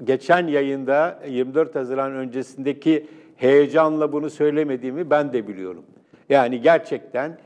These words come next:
yirmi dört Haziran öncesinde sandığa gitmemeye niyetli olan insanları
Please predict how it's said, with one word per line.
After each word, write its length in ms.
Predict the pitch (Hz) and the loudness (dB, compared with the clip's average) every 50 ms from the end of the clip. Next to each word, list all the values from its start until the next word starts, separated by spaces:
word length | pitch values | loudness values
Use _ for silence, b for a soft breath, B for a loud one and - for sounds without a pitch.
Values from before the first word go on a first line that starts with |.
| _ - | _ -6
yirmi 180 | 127 131 135 | -4 -4 0
dört 220 | 135 156 160 160 151 | 0 0 0 0 -4
Haziran 380 | 139 127 117 131 127 127 127 | -8 -6 -6 -6 -6 -6 -8
öncesinde 840 | 123 120 120 113 113 120 113 - - 113 107 104 107 117 127 143 147 B B B B | -8 -8 -10 -8 -8 -10 -10 -10 -12 -12 -8 -2 0 0 0 0 -4 B B B B
sandığa 520 | B - 131 135 143 143 131 143 151 151 147 | B -2 0 0 0 0 0 2 2 2 0
gitmemeye 760 | 131 127 156 170 165 170 - 147 139 135 135 135 135 135 | -2 -4 -4 -4 -4 -6 -8 -8 -6 -6 -6 -4 -4 -4
niyetli 400 | 127 127 131 135 131 135 139 139 | -4 -4 -2 -2 -2 -4 -6 -8
olan 280 | 151 147 135 123 117 120 | -6 -6 -4 -6 -6 -8
insanları 760 | 127 120 110 - - 135 127 120 117 120 123 123 131 143 156 | -10 -12 -12 -8 -6 -6 -6 -4 -4 -4 -2 -2 -4 -4 -6